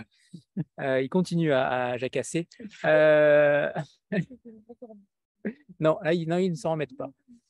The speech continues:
Euh, je vous invite à, à ceux qui sont là pour, euh, tout simplement, euh, visiter aussi les œuvres avec Stéphane tout à l'heure après déjeuner. On va tous déjeuner pour ceux qui veulent. On déjeune au, au Tilleul, c'est ça ?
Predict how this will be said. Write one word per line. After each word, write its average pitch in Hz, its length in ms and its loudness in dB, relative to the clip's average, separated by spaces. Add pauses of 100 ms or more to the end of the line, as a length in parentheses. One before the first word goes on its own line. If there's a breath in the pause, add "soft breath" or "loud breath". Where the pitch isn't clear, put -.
(360)
Euh, 143 800 2
je 139 120 -10
vous 185 200 2
invite 190 320 2
à, 160 140 2
à 156 60 -4
ceux 185 140 -8
qui 165 140 -12
sont 170 180 -4
là 185 140 0
pour, 151 300 -2
euh, 139 340 -2
tout - 120 -18
simplement, 156 600 -4
euh, 135 180 0
visiter 147 420 -6
aussi 170 220 -2
les 143 180 -2
œuvres 156 200 2
avec 170 280 -2
Stéphane 165 400 -4
tout 156 140 -14
à 160 80 0
l'heure 151 140 0
après 139 240 -4
déjeuner. 143 260 -4
On 226 80 -6
va 180 100 2
tous 160 240 -8
déjeuner 143 300 -6
pour - 180 -12
ceux 139 100 -14
qui - 140 -18
veulent. 131 160 -2
On 120 100 -6
déjeune 127 340 -2
au, 123 160 -4
au 117 80 -8
Tilleul, 170 360 0 (120)
c'est 143 100 -18
ça ? 185 220 -4